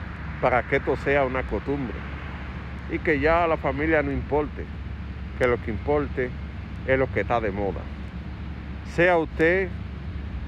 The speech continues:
su propio juez. Si está de acuerdo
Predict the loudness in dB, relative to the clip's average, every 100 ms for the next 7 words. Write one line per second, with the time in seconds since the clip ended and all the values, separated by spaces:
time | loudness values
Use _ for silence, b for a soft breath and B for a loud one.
0 | -6 -8 -8 -8 -8 -4 -2 -2 2 2
1 | 2 2 2 4 2 2 -2 -6 -6 -8
2 | -8 -8 -8 -8 -8 -8 -6 -6 -6 -8
3 | -8 -8 -8 -6 0 2 4 4 4 2
4 | 4 6 6 4 0 -2